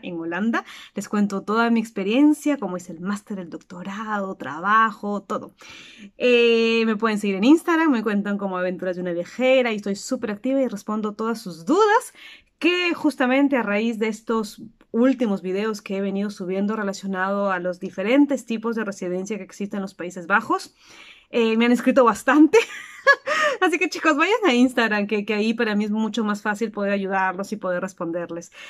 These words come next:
¿Saben? También muchas gracias por los comentarios de mis dos moñitos. Me sentía como que la princesa Leia. <laughs> Ahora pues nada, me hice las colitas.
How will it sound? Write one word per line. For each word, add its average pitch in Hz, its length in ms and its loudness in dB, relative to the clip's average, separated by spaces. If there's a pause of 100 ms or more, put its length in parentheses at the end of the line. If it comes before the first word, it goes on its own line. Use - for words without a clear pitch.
(180)
¿Saben? 233 360 4
También 262 300 4
muchas 294 340 4
gracias 269 560 4
por 277 140 2
los 233 140 0
comentarios 220 680 0
de 254 80 4
mis 240 140 2
dos 226 160 0
moñitos. 220 580 0
Me 226 80 -2
sentía 214 400 -4
como 233 180 -2
que 220 120 -2
la 202 160 0
princesa 208 440 -2
Leia. 208 420 -4 (260)
<laughs> 330 340 -12
Ahora 226 240 0
pues 226 140 -4
nada, 208 220 -2
me 185 100 -6
hice 202 160 -4
las 226 120 -6
colitas. 196 600 -10